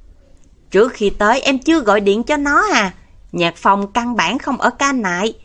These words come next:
chẳng phải là mất công em đi chuyến này hay sao? Còn nữa, không phải em đã kết hôn rồi hay sao? Em, chồng em có đồng ý cho em đi không?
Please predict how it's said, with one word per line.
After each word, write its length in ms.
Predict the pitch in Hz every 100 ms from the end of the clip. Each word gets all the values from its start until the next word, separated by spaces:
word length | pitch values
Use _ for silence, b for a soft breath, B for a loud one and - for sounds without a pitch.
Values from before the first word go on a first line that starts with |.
| b b -
chẳng 360 | - 180 226 302
phải 260 | - 220 220
là 140 | 262
mất 320 | 180 208 - -
công 200 | 254 247
em 180 | 254 254
đi 120 | 262
chuyến 360 | 262 269 311 381
này 180 | 208 196
hay 120 | 233
sao? 440 | - 254 247 262 - b b -
Còn 240 | - 170 165
nữa, 240 | 160 220 - b b b
không 300 | - 165 180
phải 280 | - 160 226
em 280 | 220 208
đã 120 | 180 185
kết 280 | - 311
hôn 280 | - 233 240
rồi 200 | 202 185
hay 160 | 233 254
sao? 380 | - 254 277 247 b b - -
Em, 320 | 143 175 202 202 B B -
chồng 240 | 254 254
em 200 | - 320
có 120 | 320 330
đồng 220 | 214 202
ý 240 | 240 330
cho 140 | - -
em 200 | 214 226
đi 140 | 226
không? 340 | 214 247 240